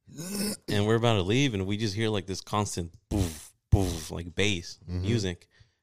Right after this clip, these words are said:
Speaker 1: And it sounded louder than we're inside 'cause we thought it was at El Chingon, but it was something else. So we're leaving, we're down the street, and we can hear it louder and louder, and it's coming from behind us. It was on the other side of Chingon. We go,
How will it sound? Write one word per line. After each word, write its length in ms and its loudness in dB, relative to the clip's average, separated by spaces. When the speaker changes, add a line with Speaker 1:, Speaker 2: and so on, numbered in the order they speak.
Speaker 1:
And 120 -2
it 80 0
sounded 280 0
louder 320 2
than 180 -2
we're 120 0
inside 380 -4
'cause 120 -10
we 60 -8
thought 220 -6
it 40 -2
was 140 -4
at 220 -10
El 60 -4
Chingon, 480 -6
but 100 -4
it 40 -4
was 100 -8
something 320 -10
else. 340 -4
So 140 -10
we're 120 2
leaving, 640 -2
we're 200 0
down 200 0
the 60 -2
street, 540 -4
and 160 -6
we 80 -6
can 140 -4
hear 180 -2
it 60 -4
louder 240 -2
and 100 -6
louder, 300 -4
and 140 -6
it's 120 -6
coming 200 -2
from 180 -6
behind 380 0
us. 220 -6
It 80 -4
was 120 2
on 100 0
the 80 -2
other 120 0
side 180 -4
of 120 -6
Chingon. 420 -6
We 120 -4
go, 400 2